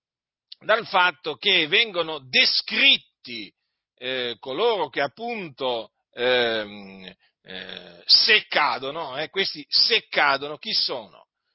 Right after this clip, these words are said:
Sono dei fratelli, perché è scrit-, perché vengono definiti quelli che sono stati una volta illuminati e hanno gustato il dono celeste, sono stati fatti partecipi dello Spirito Santo e hanno gustato la buona parola di Dio e le potenze del mondo a venire.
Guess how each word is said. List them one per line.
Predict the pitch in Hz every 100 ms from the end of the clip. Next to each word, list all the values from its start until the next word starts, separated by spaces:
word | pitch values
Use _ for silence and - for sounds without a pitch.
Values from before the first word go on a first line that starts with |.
| _ _ -
Sono | 143 151
dei | 131
fratelli, | 120 127 113 78 69
perché | 196 175 208
è |
scrit-, | 185 - 208 208 _
perché | 156 160 185
vengono | 214 202 180
definiti | 175 - 180 139 127
quelli | 233 254
che | 220 202
sono | 202 196
stati | - 196
una | 185
volta | 170 165 156
illuminati | 156 147 135 143 151 156 160 196 - _ - - _
e | -
hanno | 180 185
gustato | 170 165 190 175
il | 170
dono | 156 160 147
celeste, | 151 135 147 151 - 165
sono | - 147
stati | - 160 151
fatti | 160 143
partecipi | 143 147 - 147 147 143
dello | 139 139
Spirito | - 139 127
Santo | 107 156 170 175 190 185 - - -
e | 170
hanno | 214 240 233
gustato | 214 - 226 214
la | 190
buona | 185 190
parola | 175 180 175 165
di | 151 147
Dio | 170 208
e | 196
le | 220
potenze | 233 226 185 165 175
del | 160 180
mondo | 156 156 151 147
a | - 151
venire. | 143 123 113 107 107 104